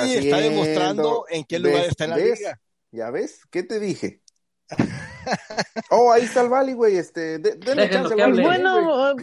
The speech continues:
Speaker 2: Oh, ya
Speaker 4: pues,
Speaker 2: llegó. Ah,
Speaker 4: que,
Speaker 2: caray,
Speaker 4: que
Speaker 2: ya.
Speaker 4: vino nomás a mostrar su carita, ¿o qué?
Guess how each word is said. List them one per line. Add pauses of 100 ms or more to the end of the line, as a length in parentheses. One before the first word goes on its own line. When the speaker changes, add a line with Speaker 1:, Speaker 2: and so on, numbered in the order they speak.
Speaker 2:
Oh,
ya
Speaker 4:
pues,
Speaker 2:
llegó. (880)
Ah,
Speaker 4:
que,
Speaker 2:
caray,
Speaker 4:
que
Speaker 2:
ya.
Speaker 4:
vino
nomás
a
mostrar
su
carita,
¿o
qué?